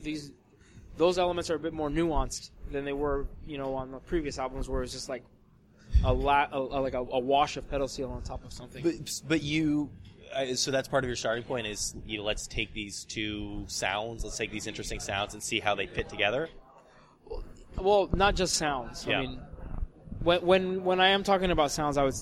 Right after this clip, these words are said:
Speaker 1: I would say, "What is this sound conveying? What emotion? What feeling?
Speaker 2: Yeah.
Speaker 1: Why, why, what do I get out of this when I listen to it?" You know, pedal steel is a very cosmic
Speaker 2: Yeah.
Speaker 1: sounding
Speaker 2: Yeah, it
Speaker 1: instrument,
Speaker 2: really
Speaker 1: and
Speaker 2: is,
Speaker 1: it, and
Speaker 2: yeah.
Speaker 1: it, and it, uh, evokes this, like,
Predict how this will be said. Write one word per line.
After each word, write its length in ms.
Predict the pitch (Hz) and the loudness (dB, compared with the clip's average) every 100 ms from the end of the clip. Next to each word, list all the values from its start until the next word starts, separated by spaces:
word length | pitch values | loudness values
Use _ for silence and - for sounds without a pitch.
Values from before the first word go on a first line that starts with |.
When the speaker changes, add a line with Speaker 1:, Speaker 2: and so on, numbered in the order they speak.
| - | 2
Speaker 1:
I 80 | 143 | 4
would 200 | 143 135 | 4 2
say, 380 | - 151 135 - - - - - | 0 4 2 0 -8 -10 -8 8
"What 220 | 160 190 | 12 12
is 160 | 180 160 | 12 6
this 160 | 165 | 4
sound 460 | - - 160 151 139 | 2 2 4 4 4
conveying? 520 | 160 135 135 123 101 123 | 2 4 2 2 -2 2
What 200 | 147 151 | 2 4
emotion? 560 | 147 147 147 - 143 | 4 4 4 2 0
What 140 | 147 139 | 0 -2
feeling? 540 | - 151 143 131 123 - - | 0 2 2 0 -2 -4 0
Speaker 2:
Yeah. 140 | 107 | 0
Speaker 1:
Why, 420 | 135 143 151 156 156 - | 6 10 10 10 6 -2
why, 540 | 143 135 143 151 147 | -6 6 10 10 8
what 180 | 143 151 | 4 2
do 140 | 160 | 4
I 80 | 156 | 4
get 280 | 139 143 139 | 2 2 4
out 200 | 131 131 | 4 2
of 100 | 127 | -2
this 260 | 131 127 139 | -2 -4 -4
when 180 | 135 127 | -4 -4
I 80 | |
listen 340 | 123 127 - 131 | -2 -2 -2 -8
to 180 | - 120 | -8 -8
it?" 80 | 101 | -8
You 100 | 127 | -8
know, 180 | 123 127 - - | -10 -10 -16 -6
pedal 180 | - 170 | 2 4
steel 200 | - 170 | 4 2
is 80 | 147 | 2
a 60 | |
very 160 | 139 139 | 2 2
cosmic 720 | - - 139 135 131 123 - - - | 2 4 4 4 0 -6 -10 -16 -4
Speaker 2:
Yeah. 160 | 113 | -2
Speaker 1:
sounding 480 | 90 - 131 127 123 | 0 0 0 -2 0
Speaker 2:
Yeah, 60 | 127 | 2
it 60 | |
Speaker 1:
instrument, 400 | 110 95 131 120 | 2 2 0 -2
Speaker 2:
really 120 | 101 | -2
Speaker 1:
and 120 | 98 127 | -4 -6
Speaker 2:
is, 100 | 123 | -4
Speaker 1:
it, 60 | |
and 80 | 135 | -2
Speaker 2:
yeah. 60 | 135 | 0
Speaker 1:
it, 400 | 127 - - 143 | -2 -4 -4 -2
and 100 | 135 | 0
it, 180 | 131 131 | -2 -2
uh, 260 | 131 123 113 - - - - - | 0 -2 -4 -8 -12 -12 -12 -4
evokes 380 | 139 139 147 - | 0 2 2 0
this, 140 | 139 | -4
like, 140 | 143 | -2